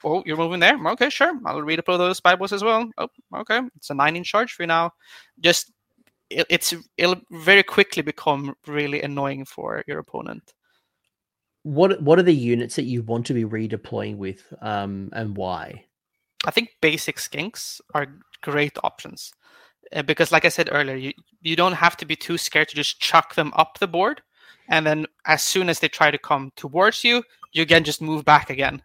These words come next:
Speaker 1: You know, you're just, just this sort of back and forth all the time, just being slightly out of threat range,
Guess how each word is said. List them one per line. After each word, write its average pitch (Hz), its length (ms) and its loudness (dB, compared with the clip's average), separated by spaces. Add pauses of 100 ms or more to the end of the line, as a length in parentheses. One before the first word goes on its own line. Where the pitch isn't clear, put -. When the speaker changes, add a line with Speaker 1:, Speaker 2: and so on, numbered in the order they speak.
(240)
Speaker 1:
You 143 100 -4
know, 147 140 -2
you're 151 160 -2
just, 151 320 -6 (180)
just - 140 -6
this 170 100 -2
sort 160 180 2
of 147 140 -6 (280)
back 170 220 8
and 165 100 0
forth 165 320 2
all 151 140 4
the 147 80 -2
time, 143 400 2
just - 240 -8 (240)
being 143 220 0
slightly 156 580 2
out 147 120 2
of 143 80 -8
threat 147 340 -2
range, 139 440 -4